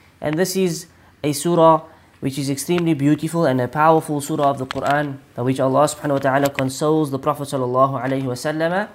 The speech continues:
after he experienced some sadness and some loneliness and some grief and so forth. Um, and this is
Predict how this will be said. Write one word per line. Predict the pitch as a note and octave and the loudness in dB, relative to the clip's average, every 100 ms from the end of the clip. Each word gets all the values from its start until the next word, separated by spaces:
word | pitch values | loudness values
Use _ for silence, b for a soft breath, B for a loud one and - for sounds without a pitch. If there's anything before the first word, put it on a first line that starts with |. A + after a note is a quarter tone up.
| B B B - | B B B 2
after | E3 G#3 G3+ | 4 4 2
he | F#3 E3+ | -2 -2
experienced | D3+ - E3+ E3+ E3 E3 - - | -6 -10 -6 -4 -4 -4 -10 -8
some | C#3+ | -6
sadness | C3+ D3 C#3+ D3 D3+ C#3+ | -2 2 2 2 0 -2
and | C3+ | -4
some | C3 B2+ A#2 | -4 -2 0
loneliness | C3+ D3 C#3+ C#3+ C#3+ - b b b | 2 2 0 -2 -6 -14 b b b
and | B2 B2+ | -6 -2
some | C3 B2 | -2 0
grief | C3 C#3 C#3 | 2 2 2
and | A#2+ | -2
so | C3 B2 | 0 0
forth. | B2 A2 - B B B B B | 0 -2 -4 B B B B B
Um, | B2+ C3 B2+ B2 - _ - _ _ - | 2 4 2 -2 -10 _ -20 _ _ -6
and | C#3+ C#3+ C#3 - _ _ _ _ | 0 0 -2 -12 _ _ _ _
this | - C#3+ F3 | -4 0 2
is | G3 D#3+ - - | 0 -2 -6 -14